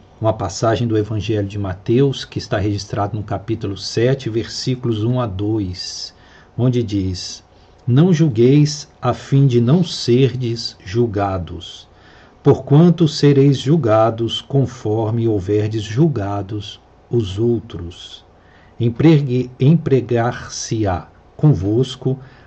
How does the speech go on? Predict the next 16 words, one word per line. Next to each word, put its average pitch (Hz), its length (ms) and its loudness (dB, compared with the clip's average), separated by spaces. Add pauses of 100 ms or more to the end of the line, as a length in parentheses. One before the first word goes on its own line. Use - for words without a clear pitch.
a 131 100 4
mesma 175 500 6
medida 143 640 4
que 143 220 -2
vos 135 240 -4
tenhais 120 520 0
servido 135 960 0 (440)
para 117 520 -2
medir 123 800 0 (280)
aos 110 400 -8 (120)
outros." - 960 -8 (1200)
Na 131 140 2
sequência, 143 640 4
no 127 160 4
item 127 280 -2
doze, 104 760 2